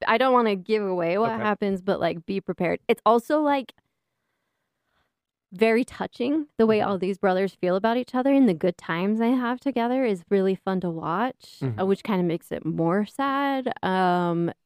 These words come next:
Speaker 1: it's an A twenty-four movie. It's filmed kinda like The Holdovers, where you're like, "Was this movie made in the seventies?" Like, it kinda has that
Speaker 2: Uh,
Speaker 1: vibe.
Speaker 2: interesting.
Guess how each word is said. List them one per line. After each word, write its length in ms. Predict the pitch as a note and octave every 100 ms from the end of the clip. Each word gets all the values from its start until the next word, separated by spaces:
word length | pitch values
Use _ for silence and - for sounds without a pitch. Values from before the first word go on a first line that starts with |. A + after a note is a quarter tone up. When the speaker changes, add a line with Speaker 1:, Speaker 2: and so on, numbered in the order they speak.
| -
Speaker 1:
it's 120 | G3
an 80 | G3+
A 120 | A3
twenty-four 480 | A3 A#3+ A3+ - G#3
movie. 420 | G3+ G3 G3 F#3+ -
It's 220 | F#3+ -
filmed 320 | - A3+ A3
kinda 280 | - F#3 G#3+
like 180 | A3 -
The 80 | F3+
Holdovers, 580 | F3+ F3+ G3 G3 A3
where 100 | G3
you're 120 | F#3 F3
like, 220 | E3+ -
"Was 120 | F#3
this 220 | G3+ G#3
movie 220 | G3+ F#3 F#3+
made 200 | F3+ F3
in 80 |
the 60 | F3
seventies?" 600 | - F#3+ A3 A3+ A#3+ A#3+
Like, 120 | E3
it 100 | D#3+
kinda 200 | G3 F3+
has 180 | F3 F3
that 220 | F3+ D#3
Speaker 2:
Uh, 40 | G#2+
Speaker 1:
vibe. 540 | F3+ F3 G3 G#3+ A3
Speaker 2:
interesting. 540 | - - G2+ A2+ A2+